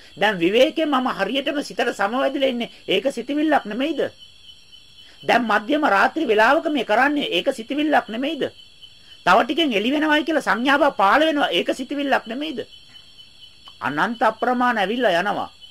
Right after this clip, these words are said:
වදින් නැතුව යනවා. වැදිලා යනවා. අපිට ඒක අඳුනා ගන්න බෑ. අඳුනා ගන්න ඒ වගේ පල්ලෙයා මට්ටමකින් සිතවිලි අඳන්න අපේ ප්‍රඥාව දියුණු වෙලා නෑ. ප්‍රඥාව දියුණු වෙච්ච කෙනා සමාධිය දකින්නවා සිතවිලි තියෙනවා.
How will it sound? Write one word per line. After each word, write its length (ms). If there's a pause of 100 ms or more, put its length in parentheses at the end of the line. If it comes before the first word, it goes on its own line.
(640)
වදින් 520
නැතුව 360
යනවා. 460
වැදිලා 500
යනවා. 360 (520)
අපිට 280
ඒක 120
අඳුනා 340
ගන්න 260
බෑ. 180 (160)
අඳුනා 420
ගන්න 280 (300)
ඒ 240
වගේ 320
පල්ලෙයා 540
මට්ටමකින් 680
සිතවිලි 420
අඳන්න 380
අපේ 260
ප්‍රඥාව 500
දියුණු 240
වෙලා 240
නෑ. 180 (1500)
ප්‍රඥාව 500
දියුණු 260
වෙච්ච 200
කෙනා 240
සමාධිය 600 (140)
දකින්නවා 440
සිතවිලි 420
තියෙනවා. 400